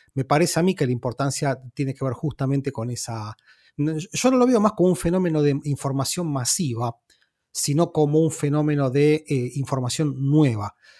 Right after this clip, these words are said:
em, de poder elegir más que de Big Data. A mí me gusta hablar de New Data, de datos que antes no teníamos.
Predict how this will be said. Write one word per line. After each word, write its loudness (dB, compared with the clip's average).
em, -2
de 2
poder 4
elegir 0
más 0
que 2
de 0
Big -2
Data. 2
A -2
mí 0
me 2
gusta 0
hablar 2
de -2
New 4
Data, -2
de -4
datos -2
que -4
antes -6
no -2
teníamos. -12